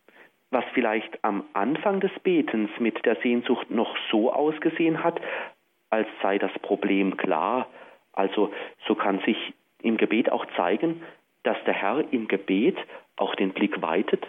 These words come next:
Plötzlich werden ganz neue Facetten deutlich. Neues kommt ins Spiel, neue Sichtweisen, neue Ein-, Einsichten werden vom Himmel geschenkt. Und vielleicht bahnen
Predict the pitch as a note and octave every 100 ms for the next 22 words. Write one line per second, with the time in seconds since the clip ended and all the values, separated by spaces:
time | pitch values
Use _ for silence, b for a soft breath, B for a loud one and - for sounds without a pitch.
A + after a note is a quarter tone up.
0 | - A2+ - - A2+ - A2 G#2 G2 F#2+
1 | F#2 G2+ F2 F#2+ F3 F#3 E3+ - E3+ -
2 | E3 D3 F#2+ - F2+ - _ _ - A2
3 | B2 G3 G3+ F3 E3+ C#3+ D#3+ - D3+ F#2+
4 | F2+ _ _ _ - A2+ G#2 F3 F3 D#3+
5 | - - C3 F2 F#2+ B B B - -
6 | F#2 B2 E3 - C3 - - C3+ D3 D3
7 | D3+ - A2 G#2+ G#2 G2+ G#2+ G2 A#2 B2
8 | A#2+ A#2+ A#2+ - A2 E2+ - B B B
9 | B _ B2 A2+ A2+ G2 A2 - - b
10 | b _ _ F2+ F2 A#2+ D3